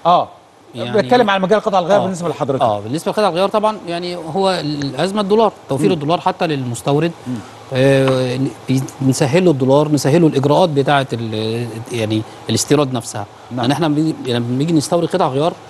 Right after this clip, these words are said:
Speaker 2: واحنا بندخلها بنع-، فعلًا بنعاني.
Speaker 1: مم.
Speaker 2: يعني بيبقى في، آه، آه، آه، روابط وفي، آه، حاجات بتم-، يعني بتخلينا ن-، نخاف نجيب قطعة الغيار.
Speaker 1: مم.
Speaker 2: في حاجات مثلًا بتعدم.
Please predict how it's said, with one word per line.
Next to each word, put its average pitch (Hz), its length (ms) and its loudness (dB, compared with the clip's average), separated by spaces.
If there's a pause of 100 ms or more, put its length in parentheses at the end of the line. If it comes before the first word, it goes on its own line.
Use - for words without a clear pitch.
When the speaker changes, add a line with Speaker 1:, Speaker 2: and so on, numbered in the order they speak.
(280)
Speaker 2:
واحنا 185 180 0
بندخلها 190 440 0
بنع-، 151 280 0 (300)
فعلًا 233 300 -2 (160)
بنعاني. 147 540 0 (180)
Speaker 1:
مم. 139 100 -2 (320)
Speaker 2:
يعني 117 340 -2
بيبقى 120 280 -4
في، 175 420 0
آه، 120 480 -2 (100)
آه، 123 100 -4 (140)
آه، 117 180 -2
روابط 151 600 2
وفي، 147 520 0 (400)
آه، 107 220 -6 (200)
حاجات 160 200 0
بتم-، 151 320 0
يعني 117 200 -2 (320)
بتخلينا 185 680 0
ن-، 135 340 -4
نخاف 185 360 0
نجيب 160 220 -4
قطعة 170 220 0
الغيار. 120 280 0 (180)
Speaker 1:
مم. 139 80 0 (200)
Speaker 2:
في 147 60 2
حاجات 160 240 0 (120)
مثلًا 170 260 2
بتعدم. 151 380 -2